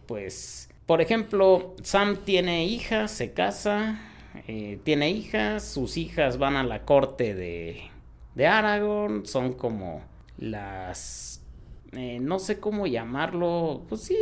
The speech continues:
parte de los invitados que están ahí, de sus familias. Aragorn muere, mm,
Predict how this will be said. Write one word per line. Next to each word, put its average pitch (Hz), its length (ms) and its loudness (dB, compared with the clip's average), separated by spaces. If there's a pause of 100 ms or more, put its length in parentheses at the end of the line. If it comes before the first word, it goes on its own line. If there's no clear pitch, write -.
(960)
parte 180 500 2
de 135 140 2
los 123 240 0
invitados 135 920 -2
que - 120 -10
están 110 360 -10
ahí, 196 600 -2 (320)
de 110 200 -2
sus 110 240 -8
familias. 185 920 2
Aragorn 117 480 0
muere, 202 960 -2 (320)
mm, 98 760 -8